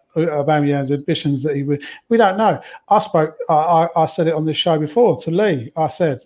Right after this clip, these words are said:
"Do you think that some of, um, when Aubameyang was asking for about the club,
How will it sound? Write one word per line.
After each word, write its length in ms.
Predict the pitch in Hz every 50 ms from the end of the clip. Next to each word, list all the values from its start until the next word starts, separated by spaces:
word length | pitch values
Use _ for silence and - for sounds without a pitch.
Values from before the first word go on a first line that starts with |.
| _ _ _
"Do 120 | - 156
you 180 | 147 143 143 143
think 420 | 139 - 170 156 143 135 - _ -
that 340 | - 147 139 139 139 - -
some 340 | - - 175 180 180 151 135
of, 380 | 123 120 117 117 - - - - _ - -
um, 840 | 139 135 131 127 127 127 123 120 120 117 113 113 113 120 131 151 - - - 640 - - -
when 160 | 165 147 135
Aubameyang 520 | 131 127 135 143 139 135 135 135 135 131
was 140 | 123 123 135
asking 400 | 143 147 143 139 - - 127 123
for 140 | - - 143
about 240 | 123 147 147 143 -
the 60 | -
club, 380 | - - 175 147 143 135 131